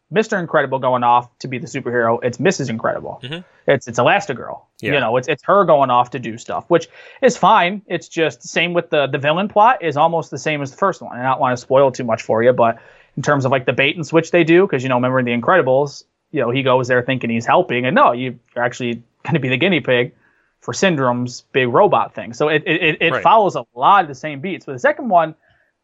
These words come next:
Speaker 1: has some really fun moments. There's a, there's a fight, an extended fight scene with a raccoon with the baby that is probably one of the funniest moments in the movie for, like, the last five years.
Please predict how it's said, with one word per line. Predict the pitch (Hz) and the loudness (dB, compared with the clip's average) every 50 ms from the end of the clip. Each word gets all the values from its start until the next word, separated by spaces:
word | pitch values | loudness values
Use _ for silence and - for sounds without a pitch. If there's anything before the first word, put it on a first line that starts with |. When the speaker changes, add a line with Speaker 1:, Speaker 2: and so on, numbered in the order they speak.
| _ _ | _ _
Speaker 1:
has | - 330 - | -2 -2 -2
some | - 156 139 | -2 -6 -8
really | 147 170 202 196 160 - | -4 -2 -2 -2 -2 0
fun | - 180 170 147 131 | 0 0 0 0 2
moments. | 127 175 220 170 147 156 - - | 0 0 0 0 -2 -6 -4 -4
There's | 180 175 151 | -4 -2 -2
a, | 147 - _ _ _ | -4 -8 _ _ _
there's | - 151 160 147 | -2 -2 0 0
a | 135 | -2
fight, | - - - - 165 185 190 190 185 170 | -4 -4 -4 -2 0 2 2 2 0 -2
an | 139 | -6
extended | 139 - - 220 226 202 165 131 | -8 -2 0 2 2 2 0 0
fight | - 175 175 - - | 2 2 0 0 -2
scene | - 156 151 143 | -8 -8 -6 -4
with | 139 131 | -4 -2
a | 127 | -2
raccoon | 127 127 123 120 - 170 175 156 143 | 0 -2 -2 0 0 -2 -2 0 -2
with | 127 127 - | -4 -4 -4
the | 131 | -2
baby | 117 139 156 156 131 120 113 117 123 - _ _ _ _ _ _ | 0 0 0 2 0 -2 -4 -6 -8 -12 _ _ _ _ _ _
that | - 139 147 139 139 135 | -2 2 2 2 2 2
is | 135 131 127 127 123 117 | 0 0 0 -2 -4 -6
probably | - _ - 190 208 190 160 | -8 _ 2 4 4 4 2
one | 151 139 135 | -2 -4 -6
of | 123 | -6
the | - | -2
funniest | - 160 156 151 143 131 135 _ | -2 -2 -2 -4 -6 -8 -8 _
moments | 135 139 147 - 143 131 127 - | -6 -4 -4 -4 -4 -6 -6 -6
in | 135 123 | -6 -6
the | |
movie | 120 127 135 131 120 120 117 | -4 -4 -2 -2 -2 -2 -4
for, | 113 - 131 | -2 -2 -2
like, | 120 113 | -2 0
the | 113 117 | 0 2
last | 120 120 120 - | 2 2 2 2
five | - 117 110 110 | -2 -2 -2 -2
years. | 117 113 160 180 165 - | -2 -4 -4 -4 -4 -8